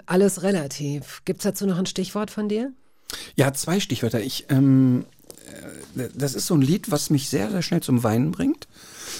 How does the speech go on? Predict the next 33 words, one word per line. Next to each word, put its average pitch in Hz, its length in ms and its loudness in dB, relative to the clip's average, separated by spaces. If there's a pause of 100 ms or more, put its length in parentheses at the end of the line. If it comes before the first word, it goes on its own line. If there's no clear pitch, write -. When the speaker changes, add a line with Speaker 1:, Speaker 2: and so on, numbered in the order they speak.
(240)
Speaker 2:
Ähm, 143 460 4
es - 140 -4
geht 233 140 -2
ja 208 60 0
in 175 80 0
dem 135 100 4
Lied 185 200 0
darum, 156 340 4
dass 147 240 -2
wenn 139 80 4
man 127 400 6
jung 202 320 2
ist, - 340 -4 (440)
nichts - 600 8
relativ 82 500 -6
ist. - 200 -8
Alles 139 280 -2
ist 135 160 -4
so, 120 240 2 (160)
boah, 147 180 2
man 131 160 -2
hat, 120 160 -6 (640)
hat - 220 0
in 135 160 2
dem 175 180 4
Moment 143 480 6 (160)
Gewicht 135 520 2
und 131 200 2 (100)
das - 200 -2
ist - 140 -6
das 131 160 -4
Wichtigste 131 420 -2
überhaupt. 98 460 -4